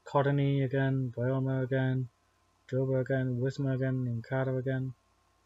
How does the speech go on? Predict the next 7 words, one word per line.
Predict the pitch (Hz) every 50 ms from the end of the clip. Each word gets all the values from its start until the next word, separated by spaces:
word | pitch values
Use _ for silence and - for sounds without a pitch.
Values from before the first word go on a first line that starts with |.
| _ _ _ _ -
Aromatic | 135 127 127 131 131 131 123 - 120 -
Energy | 131 143 147 139 131 139
again, | 139 135 131 135 131 135 135 135 131 127 - -
Galarian | 127 120 120 123 127 120 117
Stunfisk | 113 - - 156 160 151 - 156 143 - - -
again, | 143 131 139 135 139 135 135 135 127 - _ _ _ _ _ _ _ _ _ _ _ _ _ _ -
Dhelmise, | - 160 180 165 131 113 113 113 113 -